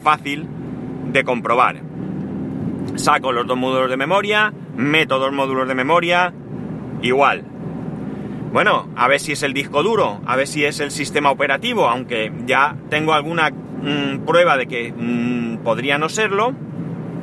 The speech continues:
pero bueno, saco el disco duro. ¿Y qué hago? Lo arranco en el MacBook y arranca, arranca perfectamente. Así que, eh, bueno, pues da la sensación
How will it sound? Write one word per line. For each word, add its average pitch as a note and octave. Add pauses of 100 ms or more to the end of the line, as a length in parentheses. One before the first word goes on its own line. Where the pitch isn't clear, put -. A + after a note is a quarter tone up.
(100)
pero A#2
bueno, C#3 (1000)
saco F3+
el F3+
disco E3
duro. F3+ (1400)
¿Y D#3
qué G3
hago? C3 (100)
Lo D3
arranco F#3
en G#3+
el E3+
MacBook D#3 (600)
y D3+
arranca, D3 (200)
arranca C#3
perfectamente. A#2+ (2250)
Así C#3
que, F3
eh, C3+
bueno, B2
pues A2+ (520)
da C3+
la C#3
sensación D#3+